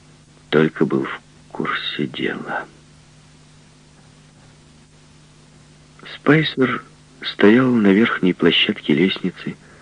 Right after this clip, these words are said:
глядя вниз, на шаткие перила.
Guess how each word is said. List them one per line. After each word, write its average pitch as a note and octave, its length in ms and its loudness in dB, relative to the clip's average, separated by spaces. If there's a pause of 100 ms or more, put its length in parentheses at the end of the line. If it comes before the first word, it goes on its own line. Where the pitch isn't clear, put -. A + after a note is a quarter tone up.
(260)
глядя B2+ 360 -2
вниз, C2 320 -6 (640)
на D2+ 140 2
шаткие - 460 0
перила. A1+ 540 -4